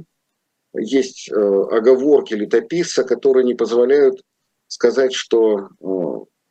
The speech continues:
есть прямое продолжение от древнейшего свода до начального свода. И, э, рассматривая,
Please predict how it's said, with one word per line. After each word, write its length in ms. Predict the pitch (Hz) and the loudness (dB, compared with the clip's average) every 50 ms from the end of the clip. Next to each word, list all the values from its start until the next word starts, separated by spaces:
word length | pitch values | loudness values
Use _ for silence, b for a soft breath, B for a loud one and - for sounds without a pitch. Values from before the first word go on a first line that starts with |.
| _ _ _ _ _ _ _ _ _ _ _ _ _ _ _ _ _ _ _ _ _ _ _ _ | _ _ _ _ _ _ _ _ _ _ _ _ _ _ _ _ _ _ _ _ _ _ _ _
есть 920 | - 92 101 98 110 135 143 139 - - - - - - - - - _ _ _ _ _ _ _ _ _ _ _ _ _ _ _ _ _ _ _ _ - | -10 -8 -4 0 2 2 2 0 -2 -8 -10 -10 -10 -10 -10 -14 -18 _ _ _ _ _ _ _ _ _ _ _ _ _ _ _ _ _ _ _ _ 0
прямое 440 | - 131 143 156 160 156 143 131 | 2 4 4 6 6 6 6 4
продолжение 680 | 127 120 117 113 120 120 120 98 107 107 98 92 95 92 | 4 2 0 2 2 2 2 2 0 0 0 2 0 -2
от 80 | 92 | 0
древнейшего 640 | - - 135 127 151 175 185 175 147 - 147 131 127 | 0 0 0 0 0 0 0 -2 -2 0 0 0 0
свода 420 | - - 123 131 131 127 117 104 | 0 -2 0 0 2 2 2 0
до 140 | 98 110 113 | 0 0 0
начального 560 | 113 107 101 - - 85 73 71 76 67 69 | 0 -2 -4 -2 -2 -2 -2 -4 -6 -8 -8
свода. 440 | 71 - - 80 71 64 - - - - _ _ _ _ B B B B B B _ _ _ _ _ _ | -10 -10 -10 -10 -8 -8 -8 -8 -10 -14 _ _ _ _ B B B B B B _ _ _ _ _ _
И, 360 | 123 143 165 175 185 185 180 | -2 0 0 2 2 2 2
э, 560 | 180 165 131 92 113 120 120 113 78 - 117 | 2 2 0 0 0 0 0 0 0 0 0
рассматривая, 960 | 113 135 - - - 143 139 135 127 - 110 110 98 101 101 98 92 92 92 | 0 0 -2 -2 -2 -2 0 0 0 0 0 0 2 2 2 2 0 -2 -6